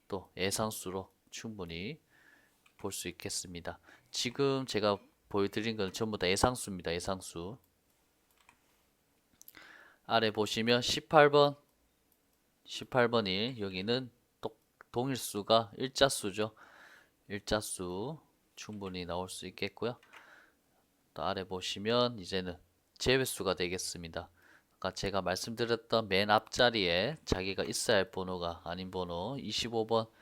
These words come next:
제외수로 한번 눈여겨봐 주시고요.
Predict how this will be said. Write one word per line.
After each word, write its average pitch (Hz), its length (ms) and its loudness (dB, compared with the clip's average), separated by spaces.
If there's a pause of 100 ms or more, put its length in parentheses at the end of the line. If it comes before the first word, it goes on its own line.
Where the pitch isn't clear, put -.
(300)
제외수로 104 580 0
한번 95 340 -6 (140)
눈여겨봐 92 640 -6
주시고요. 90 480 -6